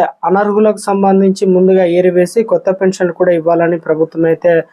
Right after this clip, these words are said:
భావిస్తున్నట్లు సమాచారం అయితే అందింది. ఇందులో ప్రధానంగా ఏదైతే ఆసరా పెన్షన్లు పాత వాళ్ళు ఉన్నారో వాళ్ళందరిలో డబుల్ పెన్షన్ తీసుకునేవారు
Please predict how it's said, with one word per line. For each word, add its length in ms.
భావిస్తున్నట్లు 680
సమాచారం 600
అయితే 180
అందింది. 400
ఇందులో 300
ప్రధానంగా 680
ఏదైతే 480
ఆసరా 380
పెన్షన్లు 480
పాత 320
వాళ్ళు 300
ఉన్నారో 380
వాళ్ళందరిలో 680
డబుల్ 260
పెన్షన్ 380
తీసుకునేవారు 840